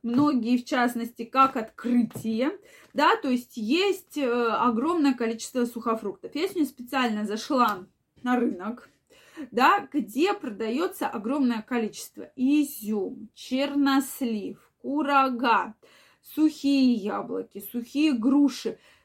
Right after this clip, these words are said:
Друзья мои, ну я не видела раньше столько фруктов. Даже сухая хурма существует.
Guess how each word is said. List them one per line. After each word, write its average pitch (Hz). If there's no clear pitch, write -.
Друзья 254
мои, 240
ну 208
я 269
не 262
видела 269
раньше 247
столько 240
фруктов. 226
Даже 262
сухая 262
хурма 254
существует. -